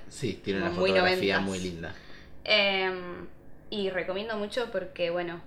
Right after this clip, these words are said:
Speaker 2: es esta historia de este pibe y buscando grupo, un grupo de pertenencia con
Speaker 1: Ujú.
Speaker 2: estos chicos que son como un poco más grandes. Y es él todo el tiempo tratando de probar que es lo suficientemente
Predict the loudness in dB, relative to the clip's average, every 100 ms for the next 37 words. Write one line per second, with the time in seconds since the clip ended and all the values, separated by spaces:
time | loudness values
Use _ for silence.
0 | -12 -8 -8 -8 -10 -10 -4 0 2 0
1 | -4 -6 -2 2 4 4 0 -2 -2 0
2 | 2 2 0 -4 -12 -14 -4 -2 -2 2
3 | 4 4 0 -2 -2 0 4 2 2 -2
4 | -2 0 0 -2 -2 -2 -2 -6 -14 -14
5 | -14 -6 2 2 2 -2 -2 0 0 -2
6 | -2 -2 -2 -2 -2 0 0 0 0 -2
7 | -2 -10 -12 -14 -14 -6 -6 0 0 2
8 | 2 2 2 -2 -2 -2 -6 -6 -6 -2
9 | -2 0 -4 -4 -6 -8 -12 -12 -10 -10
10 | -8 -8 -6 -6 -6 0